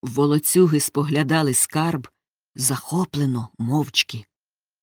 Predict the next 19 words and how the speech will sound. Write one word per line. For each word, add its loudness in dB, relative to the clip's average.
«Та -4
тут -2
же -2
тисячі 0
доларів, 0
приятелю», -4
озвався -2
нарешті -2
індіанець -2
Джо. -4
«Я 2
не 4
раз -2
чув, -2
що -4
колись 0
у -2
цих -2
краях -4